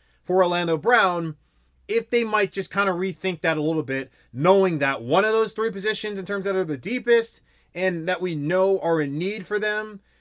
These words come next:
if one of those might be a little bit more important and that they should be focusing on that in terms of their thoughts about best player available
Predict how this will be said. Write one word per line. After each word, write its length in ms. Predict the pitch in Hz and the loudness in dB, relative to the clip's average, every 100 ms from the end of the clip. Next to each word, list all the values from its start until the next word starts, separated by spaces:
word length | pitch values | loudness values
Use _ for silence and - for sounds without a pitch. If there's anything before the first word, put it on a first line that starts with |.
| _ | _
if 160 | - 123 | -10 -4
one 160 | 180 | 0
of 60 | 208 | 2
those 200 | 196 139 | 2 0
might 400 | 107 147 233 240 | -4 4 4 4
be 80 | 240 | 4
a 60 | |
little 180 | 220 214 | 4 4
bit 80 | 208 | 2
more 160 | 175 185 | 0 -2
important 580 | 160 170 165 147 156 - _ | 0 0 0 -2 -6 -10 _
and 60 | 143 | -4
that 100 | 151 | -4
they 80 | |
should 100 | 147 | -4
be 80 | 151 | -4
focusing 440 | 143 156 151 151 139 | -2 -2 -4 -6 -8
on 200 | 123 127 | -8 -2
that 400 | 190 165 147 - _ _ - | 0 0 -2 -8 _ _ -6
in 120 | 156 | -4
terms 240 | 151 147 | -2 -2
of 60 | 131 | -2
their 100 | 139 | -4
thoughts 280 | 131 135 127 | -2 -2 -2
about 200 | 127 - | -6 -4
best 280 | 135 127 - | -6 -6 -8
player 320 | 135 127 117 | -4 -4 -4
available 640 | 104 120 113 104 107 98 | -4 -4 -4 -8 -10 -12